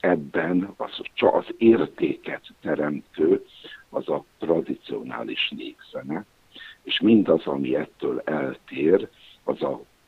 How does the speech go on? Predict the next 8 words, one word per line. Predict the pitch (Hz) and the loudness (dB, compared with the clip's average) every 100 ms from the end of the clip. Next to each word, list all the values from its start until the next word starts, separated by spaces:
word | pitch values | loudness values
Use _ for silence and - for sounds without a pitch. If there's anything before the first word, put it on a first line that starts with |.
| - | 4
kommersz | 120 101 85 - - - | 8 8 6 -2 -6 -8
popzenéknek | - 80 - - - - - - | -4 -4 -6 -12 -10 -12 -14 -16
a | - - | -16 -12
körébe | - - 320 - - | -10 -8 -8 -10 -12
tartozik. | - - - - - - - _ - _ _ _ _ _ - - - - | -12 -10 -10 -6 -8 -6 -12 _ -20 _ _ _ _ _ -20 -20 -18 -2
Tehát | 73 - | 0 2
én | - 87 - | 2 2 4
attól | - - - 107 92 73 | 4 4 6 8 8 6